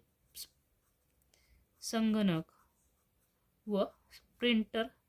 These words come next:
आणि स्कॅनर यांचा एकूण खर्च किती आला? प्रिंटर व स्कॅनर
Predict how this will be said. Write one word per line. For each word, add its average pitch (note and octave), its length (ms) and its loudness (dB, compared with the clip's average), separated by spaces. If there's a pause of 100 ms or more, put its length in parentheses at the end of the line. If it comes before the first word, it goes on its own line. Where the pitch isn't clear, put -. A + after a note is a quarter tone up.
(140)
आणि F#3+ 160 -4
स्कॅनर E3 380 -2
यांचा F#3 280 0
एकूण G#3 300 -4
खर्च G#3 240 -6
किती G#3 240 -8
आला? G#3 160 -4 (1700)
प्रिंटर G3 560 -2 (1080)
व F#3 180 -2 (200)
स्कॅनर D#3+ 600 -4